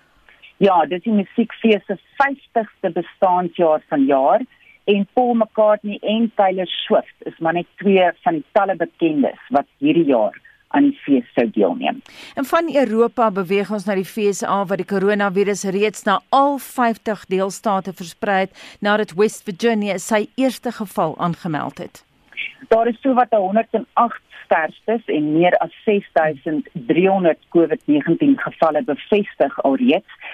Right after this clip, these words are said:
Speaker 1: en die staat Nevada het opdrag gegee dat alle casinos,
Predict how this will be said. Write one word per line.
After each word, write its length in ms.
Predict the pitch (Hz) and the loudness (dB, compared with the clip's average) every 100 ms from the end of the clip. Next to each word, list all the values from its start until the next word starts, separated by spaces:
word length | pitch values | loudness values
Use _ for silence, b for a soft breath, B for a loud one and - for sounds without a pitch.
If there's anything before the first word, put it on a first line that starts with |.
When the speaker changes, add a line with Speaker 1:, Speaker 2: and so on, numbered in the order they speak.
| B B | B B
Speaker 1:
en 100 | 180 | 0
die 120 | 180 - | 0 0
staat 280 | 226 208 202 | 2 2 2
Nevada 600 | 175 131 156 180 170 - - _ | 0 2 2 2 2 -2 -10 _
het 200 | 151 - | -12 -4
opdrag 340 | 190 - 190 - | -4 0 -2 -2
gegee 380 | 170 - 170 | -8 -2 0
dat 120 | 160 - - | 2 0 0
alle 240 | 220 262 | -2 -2
casinos, 580 | 254 226 - 202 196 185 | -6 -8 -4 0 2 0